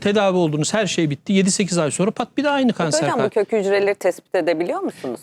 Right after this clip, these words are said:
Speaker 2: ki?
Speaker 1: İşte o kök hücrelerin varlığı
Speaker 2: Hı hı.
Speaker 1: zaten var onlar. Onlarla mücadele esas. Bu mücadeleyi vermedikten sonra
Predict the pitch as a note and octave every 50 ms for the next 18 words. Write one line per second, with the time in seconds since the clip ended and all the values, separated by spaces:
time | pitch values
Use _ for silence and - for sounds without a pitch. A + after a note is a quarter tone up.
0 | - - - - G#3 - - - C4+ A3+ - - C#4 D4+ - - D4+ C4 - -
1 | - F#3 E3+ E3 D#3 D#3+ D3+ D#3 E3 D#3+ D#3+ D#3 D3+ D#3+ C4 D#4+ C4 G3+ D#3+ D3
2 | C#3 C#3+ C3 C3+ B2+ A#2 G#2+ A2+ D#3 A3 - _ _ _ - D#3 C#3+ - C#3+ -
3 | - - A#2 B2+ B2 - - B2+ A2+ G#2+ F#2+ F#2+ G#2 A2+ C#3+ D#3 - - A#2+ A2
4 | G2+ F#2+ F#2 G#2+ E3+ G#3+ - - _ _ _ _ _ _ _ _ _ _ _ -
5 | D3+ D#3 D#3 D#3 D#3+ F3 A#3 C4 A3 G#3 F#3 E3+ D#3+ D3+ C3+ C3 D3+ C#3+ C#3 C3
6 | D3 D3 F3 - - - A#2+ - - G#2 F2+ - - - - - - _ _ -
7 | - - - E3+ A#3+ D4+ C#4+ B3 - D#3+ D#3 D3 C#3 F#3 E3+ E3 D3+ D#3+ D#3 D3
8 | C#3 B2+ A#2 A2+ B2+ C3 D3 D#3+ D#3+ D3+ C3+ C3 - - G3+ B3+ A#3+ - - D3
9 | B2+ A2+ B2+ E3 G#3+